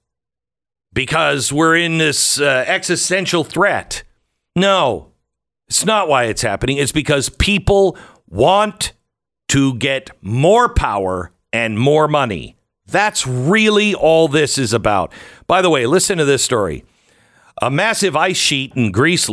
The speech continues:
in Greenland is set to, uh, raise global sea levels by nearly a foot by the end of this century in a melting event driven by human-caused climate change.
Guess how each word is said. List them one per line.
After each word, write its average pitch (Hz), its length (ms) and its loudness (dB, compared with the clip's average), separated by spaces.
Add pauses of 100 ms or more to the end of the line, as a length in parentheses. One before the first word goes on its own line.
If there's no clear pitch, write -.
(120)
in 127 240 -4
Greenland 135 500 0
is 117 140 -2
set 175 240 -2
to, 175 100 0 (380)
uh, 120 40 2
raise 139 360 0
global 165 420 2
sea 202 380 2
levels 117 540 2
by 120 200 -2
nearly 143 420 0
a 113 80 2
foot - 580 -2 (420)
by 131 200 0
the 135 200 -2
end 190 160 -2
of 151 140 -4
this 160 180 0
century 110 640 -4 (480)
in 104 100 0
a 107 80 0
melting 170 460 0
event 151 340 -2
driven 156 380 0
by 123 160 0
human-caused 147 840 0
climate 143 480 -2
change. 80 600 -6